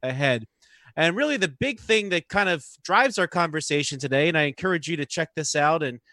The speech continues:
and let's say we, we can link this on our, uh,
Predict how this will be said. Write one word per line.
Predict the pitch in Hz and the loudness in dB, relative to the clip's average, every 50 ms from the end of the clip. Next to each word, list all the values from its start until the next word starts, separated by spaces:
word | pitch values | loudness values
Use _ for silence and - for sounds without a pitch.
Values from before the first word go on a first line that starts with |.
| _ _ _ _ | _ _ _ _
and | - 123 127 127 120 113 104 - _ | -12 -12 -10 -10 -12 -16 -18 -16 _
let's | 139 147 - - | -10 -10 -4 0
say | 170 160 147 | 0 0 0
we, | 147 151 139 | 0 -2 -2
we | 135 151 | -4 -6
can | - - 139 | -6 -6 -4
link | 143 170 180 - | -4 -4 -2 0
this | - 175 156 - | -2 -2 0 0
on | 170 160 151 147 | 0 0 0 2
our, | 147 143 139 131 123 - _ _ _ _ _ | 2 2 2 0 -2 -6 _ _ _ _ _
uh, | 123 123 123 120 | -8 -6 -6 -6